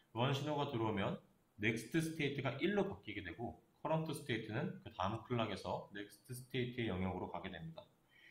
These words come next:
아이들이나 런, 돈 모두 이러한 구조로 스테이트의 이동이 이루어지고요. 어, 인풋 값의 스테이트 변화가 일어나는 밀리 머신은 인풋 I 값이 일로서 최소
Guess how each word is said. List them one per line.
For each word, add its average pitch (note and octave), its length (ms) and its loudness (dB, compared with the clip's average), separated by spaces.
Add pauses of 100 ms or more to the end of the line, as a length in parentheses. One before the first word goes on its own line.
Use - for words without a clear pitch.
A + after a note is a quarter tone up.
(300)
아이들이나 D#3 580 4
런, B2 540 4 (200)
돈 A#2 260 4
모두 G2 600 2
이러한 A#2+ 340 4
구조로 - 420 -4 (160)
스테이트의 C3+ 460 2
이동이 G#2 260 2
이루어지고요. F#2+ 600 -2 (1400)
어, F2+ 240 -4
인풋 D3 320 0
값의 F#3 320 4
스테이트 E3+ 440 0
변화가 B2 260 2
일어나는 G2 420 0
밀리 A2 240 0
머신은 G#2+ 500 -4 (320)
인풋 C3 540 2
I A#2 260 4
값이 G#2+ 460 -4
일로서 C#3 760 0 (100)
최소 D#3+ 320 -2